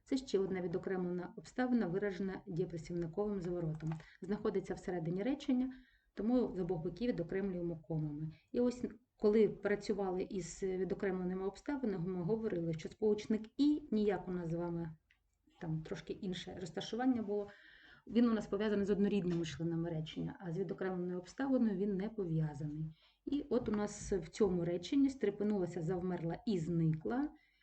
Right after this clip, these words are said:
Між однорідними присудками змішаний зв'язок.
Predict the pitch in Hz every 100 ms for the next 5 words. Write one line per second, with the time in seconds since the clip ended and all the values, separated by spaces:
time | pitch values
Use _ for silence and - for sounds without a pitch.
0 | _ 185 190 214 - 190 196 190 160 165
1 | 165 233 247 262 - 240 240 - 175 180
2 | 226 214 190 160 165 160 160 156 -